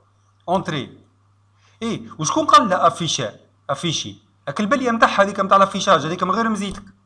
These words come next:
قرات اللينيا الاولى، لقاتها ماهيش اللينيا الثالثه، ما، ما عملتش كيت، اما افيشاتها. خاطر هي تساد ديما تافيشي قلنا. وصلت لللينيا الثانيه، لقاتها ماهيش اللينيا الثالثه، افيشاتها.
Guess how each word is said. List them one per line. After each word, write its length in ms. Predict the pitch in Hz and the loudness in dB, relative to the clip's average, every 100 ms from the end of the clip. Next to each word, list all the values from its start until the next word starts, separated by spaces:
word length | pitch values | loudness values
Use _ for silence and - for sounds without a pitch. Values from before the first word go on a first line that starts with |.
| _ _ _ _ _ _ _ _ - | _ _ _ _ _ _ _ _ 4
قرات 260 | 190 202 | 4 4
اللينيا 300 | 170 185 175 | -2 0 0
الاولى، 340 | 165 170 127 113 | 0 0 0 -2
لقاتها 400 | 117 185 170 147 | 4 4 4 0
ماهيش 280 | 165 160 | -2 -4
اللينيا 240 | 147 143 135 | -4 -2 -4
الثالثه، 380 | 131 147 - 123 | -2 -2 -2 -2
ما، 160 | 139 | -2
ما 400 | 131 127 123 123 | -2 -8 -4 4
عملتش 400 | 120 147 156 - | 4 4 -2 -6
كيت، 280 | - 226 220 | -6 -8 0
اما 220 | 202 214 | 2 4
افيشاتها. 640 | 202 208 214 196 - 127 - _ _ _ _ _ _ | 2 -2 0 0 -2 -8 -10 _ _ _ _ _ _
خاطر 220 | - 151 151 | 0 0 2
هي 180 | 180 | -4
تساد 320 | 143 - 196 160 | -6 -6 -6 -2
ديما 180 | 190 | 0
تافيشي 460 | 185 175 156 139 113 | 0 -2 -2 -6 -8
قلنا. 360 | - 117 107 - _ _ _ _ _ _ _ _ _ _ | -10 -10 -10 -16 _ _ _ _ _ _ _ _ _ _
وصلت 340 | 196 - 196 190 | -2 -2 -4 -4
لللينيا 240 | 185 190 | -4 -4
الثانيه، 340 | 185 185 135 | 0 -2 0
لقاتها 300 | 131 196 196 | 4 4 4
ماهيش 280 | 151 180 - | 0 -2 -4
اللينيا 220 | 156 147 139 | -4 -4 -4
الثالثه، 420 | - 208 208 220 | -2 -2 2 0
افيشاتها. 600 | - 180 185 165 123 | 0 -4 -2 -2 -6